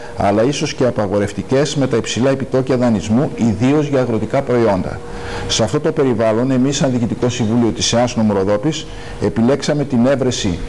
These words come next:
ενός στρατηγικού συνεργάτη που θα μας εξασφαλίζει την παρουσία μας σε ρόλο οδηγού στην αγορά, στην διαμόρφωση των τιμών, αλλά προπάντων την άρση της κύριας δυσκολίας που είχαμε τα τελευταία χρόνια,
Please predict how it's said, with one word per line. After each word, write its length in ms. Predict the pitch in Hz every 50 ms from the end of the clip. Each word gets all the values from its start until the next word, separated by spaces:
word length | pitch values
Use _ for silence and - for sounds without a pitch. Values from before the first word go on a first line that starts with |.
| - -
ενός 260 | 107 113 127 127 127
στρατηγικού 800 | - 117 113 110 - 110 87 95 110 104 104 139 135 113 85 80 - - - - - -
συνεργάτη 800 | - - 120 110 107 101 98 85 107 107 104 104 - 139 160 - - - - - - - - -
που 120 | 110 113
θα 140 | 107 123 117
μας 180 | 117 110 107 120
εξασφαλίζει 720 | 107 - - 110 - - - 101 104 113 123 123 127 151
την 140 | 131 147 113
παρουσία 500 | 104 110 107 107 101 - - 127 120 120
μας 280 | 123 139 160 160 - - - - - - - - - - - - - -
σε 240 | - - - 117 110
ρόλο 380 | 113 135 147 156 156 143 - - - 98
οδηγού 440 | 113 113 98 110 104 98 139 165
στην 220 | - - - 117 110
αγορά, 500 | 101 - 98 98 101 107 113 131 139 - - - - - -
στην 260 | - - 127 120 104
διαμόρφωση 640 | 117 117 110 110 117 135 139 135 - 123 113 113 104
των 220 | 87 107 104 87
τιμών, 400 | 101 101 101 104 113 135 156 147 - - - - - - - -
αλλά 240 | 110 110 113 113
προπάντων 580 | - - 113 95 - 127 135 143 139 156 147 127
την 220 | 131 120 113 117
άρση 480 | 123 127 127 117 - - - 147 170 190 - - - - - - - - - -
της 200 | - 113 - -
κύριας 400 | - - 156 165 170 165 151 131
δυσκολίας 580 | 123 117 - - - 117 117 135 151 143 147 -
που 120 | - 139
είχαμε 220 | 131 156 147 147
τα 140 | 120 131 117
τελευταία 460 | 110 117 113 110 107 - 147 143 127
χρόνια, 520 | - - 117 110 113 117 127 147 165 165